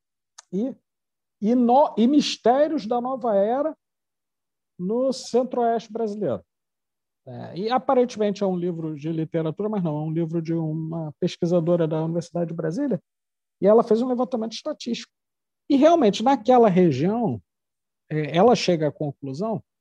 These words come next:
de que não havia fatores somente culturais, sociais e políticos que pudessem explicar esse boom que aconteceu nessa época,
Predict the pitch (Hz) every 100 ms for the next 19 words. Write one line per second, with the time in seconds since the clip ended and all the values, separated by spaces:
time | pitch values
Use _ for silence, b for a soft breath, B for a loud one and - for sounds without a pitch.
0 | _ _ _ - 151 180 262 285 320 311
1 | 202 170 156 151 147 147 _ _ _ _
2 | _ _ - 214 190 - 180 170 156 -
3 | - 180 165 151 - - 247 233 254 202
4 | 220 262 254 226 - 214 - 202 196 180
5 | 208 196 214 - - _ 302 233 233 226
6 | 247 - 233 247 254 - 269 147 196 285
7 | - 165 170 175 190 - 196 - _ _
8 | _ _ _ _ - 190 208 285 277 190
9 | 165 -